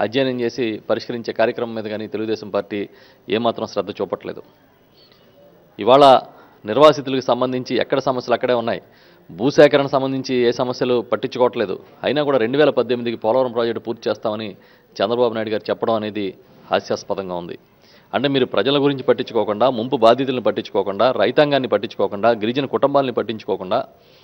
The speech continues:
ఏ విధంగా మీరు పూర్తి చేస్తారు రెండు వేల పద్దెనిమిదికి పోలవరం ప్రాజెక్టు అని మేము ప్రశ్నిస్తున్నాం. ఈ విలీన మండలాల్లో జగన్మోహన్ రెడ్డి గారు పర్యటించి పోలవరం ముంపు బాధితులకి, గిరిజనులకి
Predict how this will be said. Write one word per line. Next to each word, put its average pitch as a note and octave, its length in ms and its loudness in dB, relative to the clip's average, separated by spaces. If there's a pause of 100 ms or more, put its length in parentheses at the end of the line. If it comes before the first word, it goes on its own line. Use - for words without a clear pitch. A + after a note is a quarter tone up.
(200)
ఏ A2 120 2
విధంగా D#3+ 320 6
మీరు C#3+ 180 -2
పూర్తి B2+ 320 -4
చేస్తారు A#2 220 0
రెండు A2+ 120 -4
వేల A#2 120 2
పద్దెనిమిదికి G#2+ 420 -4
పోలవరం G2+ 240 -2
ప్రాజెక్టు G2+ 300 -4
అని G2+ 80 -8
మేము F#2+ 120 -8
ప్రశ్నిస్తున్నాం. A#2+ 540 -8 (1300)
ఈ A2 120 -4
విలీన C3 240 4
మండలాల్లో C3+ 560 8 (440)
జగన్మోహన్ A#2+ 460 4
రెడ్డి A2+ 140 2
గారు G#2 100 2
పర్యటించి B2 580 0 (800)
పోలవరం C3+ 480 8 (800)
ముంపు C3+ 280 -4
బాధితులకి, A#2+ 760 2 (480)
గిరిజనులకి A#2 680 0